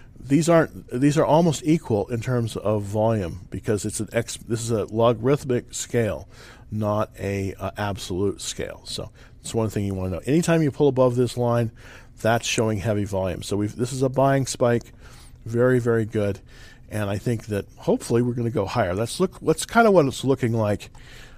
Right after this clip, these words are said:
uh, here. So I still think you're in a buy range for Apple.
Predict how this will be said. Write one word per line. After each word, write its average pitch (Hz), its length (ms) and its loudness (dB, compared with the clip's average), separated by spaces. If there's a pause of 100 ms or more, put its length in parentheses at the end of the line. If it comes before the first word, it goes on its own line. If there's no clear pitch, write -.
(120)
uh, 101 200 0
here. 98 300 0
So - 260 -2
I 135 100 6
still 220 280 4
think 208 240 0
you're 160 100 2
in 143 80 0
a 139 40 0
buy 135 200 2
range 135 380 0
for 127 440 2
Apple. 127 460 2